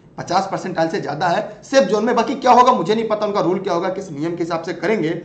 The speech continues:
ठीक है, बाकी सारी चीज़ें आपको यहाँ पे आपको मिल जाएंगी। E-Learning with दुर्गेश के notes के आधार पर आप चाहें तो ले सकते हैं। Notes आपको, अ, मिलना शुरू हो जाएगा, अ, आप लोग उपलब्ध करा दीजिएगा। E-Learning with दुर्गेश नोट्स भी यहाँ से आपको मिल जाएंगे जौनपुर जनपद के सिराजे हिंद से।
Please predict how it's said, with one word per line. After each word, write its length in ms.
ठीक 140
है, 320
बाकी 280
सारी 380
चीज़ें 260
आपको 400
यहाँ 140
पे 120
आपको 200
मिल 180
जाएंगी। 280
E-Learning 560
with 120
दुर्गेश 260
के 80
notes 240
के 100
आधार 180
पर 160
आप 120
चाहें 220
तो 60
ले 120
सकते 260
हैं। 380
Notes 240
आपको, 420
अ, 260
मिलना 280
शुरू 240
हो 60
जाएगा, 280
अ, 540
आप 420
लोग 120
उपलब्ध 300
करा 180
दीजिएगा। 440
E-Learning 420
with 120
दुर्गेश 300
नोट्स 220
भी 60
यहाँ 100
से 100
आपको 160
मिल 160
जाएंगे 220
जौनपुर 420
जनपद 320
के 380
सिराजे 340
हिंद 120
से। 240